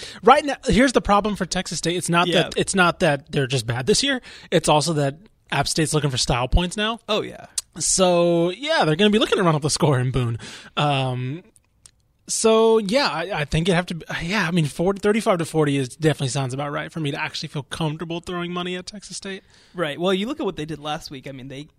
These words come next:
Speaker 2: killed Georgia State. That was by twenty-nine, and that was
Speaker 1: Mm-hmm.
Speaker 2: on the road in Atlanta.
Speaker 1: Mm-hmm.
Speaker 2: Like, this is a team that has gone out and killed people. Obviously, they beat U L M fifty-two to seven.
Speaker 1: Yeah.
Speaker 2: You know,
Speaker 1: <laughs>
Speaker 2: that, that's the sort of game that I almost see happening because,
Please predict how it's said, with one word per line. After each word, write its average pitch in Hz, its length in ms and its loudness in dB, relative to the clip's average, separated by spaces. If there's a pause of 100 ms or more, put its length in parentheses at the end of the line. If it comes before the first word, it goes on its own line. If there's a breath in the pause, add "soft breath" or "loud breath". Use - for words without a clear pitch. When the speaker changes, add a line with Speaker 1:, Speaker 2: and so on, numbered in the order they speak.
Speaker 2:
killed 175 360 -10
Georgia 143 280 -16
State. - 320 -16
That 151 160 -10
was 151 140 -16
by 135 120 -14
twenty-nine, 127 540 -18
and 143 120 -16
that 127 100 -16
was 151 160 -12
Speaker 1:
Mm-hmm. 220 80 -10
Speaker 2:
on 160 120 -12
the 135 80 -18
road 139 360 -14
in 135 140 -20
Atlanta. 120 580 -20
Speaker 1:
Mm-hmm. 165 80 -6
Speaker 2:
Like, 156 160 -4 (760 soft breath)
this 156 160 -12
is 208 120 -10
a 233 60 -6
team 247 360 -6
that 220 180 0
has 208 240 -2
gone 202 200 -2
out 202 100 -2
and 190 100 -10
killed 208 240 -8
people. 143 240 -8
Obviously, 175 380 -8
they 165 180 -8
beat 214 260 -12
U 214 100 -6
L 202 120 -4
M 170 120 -4
fifty-two 202 480 -10
to 165 80 -14
seven. - 320 -14 (100)
Speaker 1:
Yeah. - 280 -16 (160)
Speaker 2:
You 156 200 -8
know, 151 160 -2
Speaker 1:
<laughs> 214 100 10
Speaker 2:
that, 180 480 4
that's 214 200 -2
the 269 80 -4
sort 240 200 0
of 214 80 0 (160)
game 226 240 0
that 185 120 -2
I 170 100 2
almost 190 280 -4
see 180 140 -6
happening 185 420 -8
because, 165 380 -10